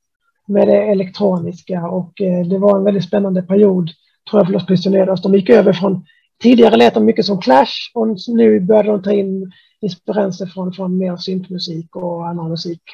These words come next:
Och ska såklart, som de alltid, så att det, det är en väldigt häftig, eh, del av det. Och jag tycker den här skivan, Patiendo Piedras, skulle jag ha med på en tio topplista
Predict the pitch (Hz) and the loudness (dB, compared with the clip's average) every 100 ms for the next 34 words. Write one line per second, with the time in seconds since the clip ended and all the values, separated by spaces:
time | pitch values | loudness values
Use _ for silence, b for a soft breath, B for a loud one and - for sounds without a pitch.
0 | - b b - 156 - 185 165 185 185 | -20 b b -10 -6 2 2 0 -6 -8
1 | 175 - 185 175 180 - - 185 190 180 | -6 -4 -4 -4 -6 -10 -8 -6 -4 -2
2 | 190 202 190 B B - 202 202 185 214 | 0 0 -2 B B -4 0 2 4 2
3 | - 196 175 175 185 180 - _ _ 196 | 0 -2 -2 0 0 -2 -6 _ _ 2
4 | 202 190 185 185 185 214 226 240 214 - | 4 4 0 0 0 0 2 2 2 4
5 | 226 220 b b _ 214 233 202 226 247 | 4 2 b b _ 2 2 4 4 6
6 | 202 202 185 196 214 202 180 233 202 185 | 4 0 -2 -2 0 0 -2 0 0 -2
7 | 180 - _ _ _ - - 208 220 202 | -10 -16 _ _ _ -20 -8 0 4 4
8 | 180 226 208 185 - 180 170 180 180 190 | 4 2 2 0 -8 -8 -8 -8 -6 -4
9 | 190 185 185 185 180 - 185 170 | -4 -6 -8 -10 -12 -10 -10 -12